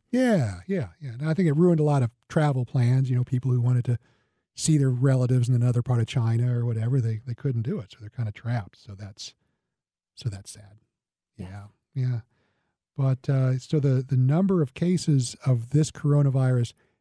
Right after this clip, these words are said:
Speaker 1: outside of China is really small. You know, there's the seven in the U S and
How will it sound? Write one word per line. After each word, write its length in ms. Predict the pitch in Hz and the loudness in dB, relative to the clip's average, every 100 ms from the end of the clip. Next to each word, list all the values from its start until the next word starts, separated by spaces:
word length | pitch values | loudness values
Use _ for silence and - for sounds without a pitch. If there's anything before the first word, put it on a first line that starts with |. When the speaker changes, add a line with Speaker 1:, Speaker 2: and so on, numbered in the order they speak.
| _ | _
Speaker 1:
outside 680 | 139 117 - - 190 262 262 | -4 -4 -4 -4 -2 0 0
of 120 | 127 - | -2 -2
China 400 | 147 127 127 147 | 0 2 4 2
is 400 | 143 139 151 147 | 2 0 -2 -4
really 260 | 262 233 170 | -2 -2 -2
small. 500 | - 175 98 95 - | 0 -2 -2 -10 -6
You 100 | 147 | -2
know, 80 | 135 | 0
there's 160 | 135 | -2
the 100 | - | -2
seven 400 | 120 - 160 151 | -4 0 0 2
in 120 | 147 135 | 0 0
the 80 | |
U 260 | 123 131 147 | 0 0 2
S 440 | 156 147 147 - | 2 0 -2 -2
and 220 | 131 120 | -2 -2